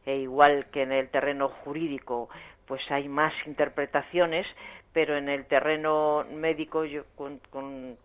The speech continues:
en fin, no es que no hable con doscientos, pero con los médicos que he podido hablar y, y testimonios de, de, de, de personal con responsabilidad, pues son muy, muy preocupantes.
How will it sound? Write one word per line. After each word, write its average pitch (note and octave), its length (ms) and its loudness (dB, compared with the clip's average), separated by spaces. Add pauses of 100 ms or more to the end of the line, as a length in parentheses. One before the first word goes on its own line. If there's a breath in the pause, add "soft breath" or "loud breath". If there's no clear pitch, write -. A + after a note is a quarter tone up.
(140)
en A#2 120 -18
fin, D#3+ 180 -10
no C3 80 -10
es A2+ 80 -14
que B2 200 -8
no A#2+ 220 -10
hable B2 220 -8
con B2 220 -10
doscientos, D#3 600 -4
pero C3 200 -8
con C3 180 -8
los B2+ 140 -10
médicos C#3+ 400 -8 (580 loud breath)
que D3+ 120 0
he D3 40 -2
podido C#3+ 800 0
hablar D3+ 380 6
y, B2+ 40 -10 (680)
y B2+ 640 -14
testimonios C#3+ 680 -6
de, C#3+ 340 0
de, C3+ 260 0
de, C3+ 140 -2
de C#3 140 -4
personal C3+ 420 -2
con C#3 140 -2
responsabilidad, C#3 800 0 (540 loud breath)
pues C#3 160 -2 (100)
son D#3+ 340 -6
muy, E3+ 500 -6
muy D#3+ 400 -6
preocupantes. A2 720 -10